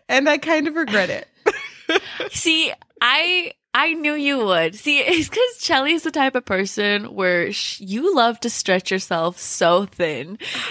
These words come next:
Speaker 2: You literally
Speaker 1: No, I don't.
Speaker 2: give
Speaker 1: <laughs>
Speaker 2: yourself so much work. Like, your workload generally is a
Speaker 1: <laughs>
Speaker 2: lot. And you'll be like, "Yeah, I can do that too. I can totally do this too. Like, it's
Speaker 1: <laughs>
Speaker 2: totally fine."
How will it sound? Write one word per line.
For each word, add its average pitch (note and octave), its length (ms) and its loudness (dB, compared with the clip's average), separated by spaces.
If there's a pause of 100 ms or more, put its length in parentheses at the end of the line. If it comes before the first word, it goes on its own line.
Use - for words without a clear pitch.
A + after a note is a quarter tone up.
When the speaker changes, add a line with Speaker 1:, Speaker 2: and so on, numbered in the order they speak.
Speaker 2:
You B3+ 200 0
literally F4+ 340 2
Speaker 1:
No, D4+ 120 -2
I C#4+ 80 -4
don't. G#3+ 260 -8
Speaker 2:
give C4+ 240 4
Speaker 1:
<laughs> - 20 0
Speaker 2:
yourself B3+ 840 0
so C#4 720 2
much C4+ 540 0
work. G#3+ 460 0
Like, G#3+ 200 -2
your D4 240 -2
workload C4 600 -2 (100)
generally G#3+ 720 -2
is G#3+ 220 0
a G3 40 2
Speaker 1:
<laughs> E3+ 60 0
Speaker 2:
lot. E3 560 0 (380)
And A#3 180 2
you'll B3+ 160 4
be B3+ 200 -2
like, A#3+ 280 0 (160)
"Yeah, F4 140 2
I B4 180 2
can A4+ 140 -2
do F#4 140 4
that C4+ 200 0
too. B3+ 140 -4
I - 160 -4
can C5+ 100 -8
totally A4+ 280 2
do D#4+ 180 0
this F#4+ 240 0
too. D4 180 -2
Like, A#3 200 0
it's D#4 220 -2
Speaker 1:
<laughs> - 40 -20
Speaker 2:
totally D4+ 320 -2
fine." A3+ 400 0